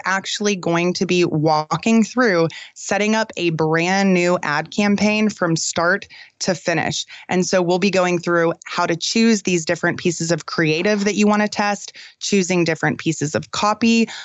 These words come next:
understanding the structure of the campaigns that you wanna use for testing, looking at the different places that we're sending them and how to set those up and in what order. So this is gonna be something that you'll be able to come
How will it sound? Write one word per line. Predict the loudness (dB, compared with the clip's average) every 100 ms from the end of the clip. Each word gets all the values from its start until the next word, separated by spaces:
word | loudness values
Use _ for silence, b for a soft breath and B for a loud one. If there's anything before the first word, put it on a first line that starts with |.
| B
understanding | -2 0 0 -2 -4 -2 -2 -2 -4
the | -2 -2
structure | -2 -4 -2 -2 -2 0 2 2
of | 0 -2
the | -4
campaigns | -2 0 0 0 0 0 0
that | 0
you | 0 2
wanna | 2 2
use | 2 2 2 0 -6
for | 0 0 0
testing, | -2 -4 -2 -2 2 2 B B B
looking | 0 0 2 0
at | 0
the | -2
different | -2 -2 -4 -6
places | -4 -2 0 2 2 2
that | 0
we're | 0 -2
sending | -2 0 2 2 2
them | 2 0
and | -2
how | -2 -2 -2
to | -2
set | -4 -4 0
those | 0 2
up | 0 0 -2
and | -4 -4
in | -2 0
what | 2 0 -2
order. | -2 2 2 2 0 B B -4
So | 0
this | 0 -2
is | -2
gonna | 0 2
be | 2 2
something | -2 -2 0 0
that | 2
you'll | 0 2
be | 2
able | 2 0 0
to | -2 0 0 0 B _
come | -2 2 2